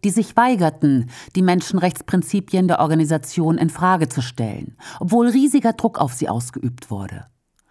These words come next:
Unsere unabhängigen Sonderberichterstatter, Untersuchungskommissionen und Experten der U-N-Vertragsorgane stehen Seite an Seite mit einem Großteil unserer Mitarbeiter weiterhin für die Menschenrechte der Palästinenser auf,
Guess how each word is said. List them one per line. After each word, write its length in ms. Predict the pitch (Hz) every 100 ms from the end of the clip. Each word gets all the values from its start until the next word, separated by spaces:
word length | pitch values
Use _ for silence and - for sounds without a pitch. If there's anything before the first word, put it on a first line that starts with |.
| - - -
Unsere 280 | 208 202 208
unabhängigen 640 | 269 285 285 240 208 208
Sonderberichterstatter, 1200 | 190 202 208 151 131 123 - 120 123 110 - 101 - _ -
Untersuchungskommissionen 1500 | - 156 160 175 208 185 143 - 156 156 151 165 147 151 143 - -
und 180 | 285
Experten 640 | - 240 - 196 196 196 196
der 180 | 180
U-N-Vertragsorgane 1300 | 175 - 175 165 - 185 - - 139 143 139 143 143 123 - -
stehen 440 | - - 220 202 190
Seite 360 | 208 233 240 -
an 120 | 220
Seite 360 | 196 196 208
mit 140 | 208 -
einem 200 | 180 185
Großteil 600 | 180 254 - - 156 147
unserer 360 | 151 151 143
Mitarbeiter 920 | 151 147 - 143 147 143 127 147 139 127 - - -
weiterhin 600 | 175 208 220 240 220 254
für 160 | - 180
die 120 | 156
Menschenrechte 720 | 160 165 - 180 160 165 -
der 120 | 165 160
Palästinenser 840 | 170 175 - 190 175 180 147 110
auf, 380 | 107 90 -